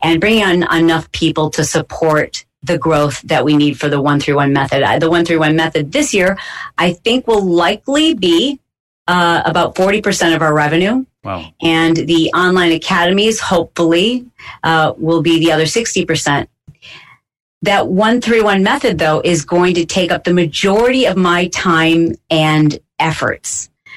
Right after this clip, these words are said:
Speaker 1: which is interesting, eh, eh, because I've just, eh, there's a, there was a time in December when I just basically threw a temper tantrum,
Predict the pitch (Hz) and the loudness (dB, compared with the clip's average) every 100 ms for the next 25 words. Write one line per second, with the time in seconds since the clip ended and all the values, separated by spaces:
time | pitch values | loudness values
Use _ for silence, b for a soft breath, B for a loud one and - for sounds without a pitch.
0 | B - 170 180 208 - 190 - 175 165 | B -4 -2 0 0 0 -2 -2 2 2
1 | 165 - _ _ - - - - 202 185 | 0 -4 _ _ -14 -8 -6 -4 -4 0
2 | 175 165 - 220 214 - _ _ _ _ | 0 0 0 -2 -2 -6 _ _ _ _
3 | - 107 - _ _ - 214 233 220 226 | -12 -12 -12 _ _ -2 0 0 0 0
4 | 214 220 247 294 302 233 214 190 190 107 | 0 0 0 2 2 0 0 0 0 0
5 | - - _ _ _ _ _ _ _ 175 | -4 -12 _ _ _ _ _ _ _ -2
6 | 185 180 175 180 - 175 185 180 220 - | 0 2 0 -2 -6 -2 0 0 -4 -8
7 | 165 - - 196 196 220 226 202 180 170 | -16 -16 -4 -2 0 0 0 2 -2 0
8 | 175 170 165 151 147 156 143 147 | -2 0 0 0 0 0 0 -2